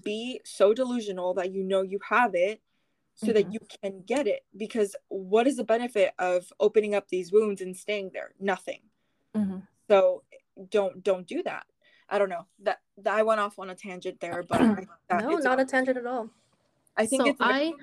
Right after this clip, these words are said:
Speaker 1: Mm-hmm. Sorry. Go ahead.
Speaker 2: Oh, no, it's okay. Um, I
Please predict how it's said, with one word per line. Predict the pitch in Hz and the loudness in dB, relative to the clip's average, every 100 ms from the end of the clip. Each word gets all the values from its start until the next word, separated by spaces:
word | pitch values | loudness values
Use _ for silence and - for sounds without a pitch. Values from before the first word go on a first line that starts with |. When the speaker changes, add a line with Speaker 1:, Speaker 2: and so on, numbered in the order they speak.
| - _ _ _ 240 | -20 _ _ _ -8
Speaker 1:
Mm-hmm. | 233 427 _ _ _ _ | -6 -8 _ _ _ _
Sorry. | - 175 170 185 _ _ - | -6 -2 -2 -4 _ _ -10
Go | 190 | -10
ahead. | - - | -8 -2
Speaker 2:
Oh, | 349 359 | -2 -2
no, | 302 | -8
it's | 233 240 | -12 -14
okay. | - 214 - | -16 -16 -4
Um, | 226 220 208 - - | -2 -2 -4 -8 -10
I | 220 254 285 339 | -6 -2 -2 -2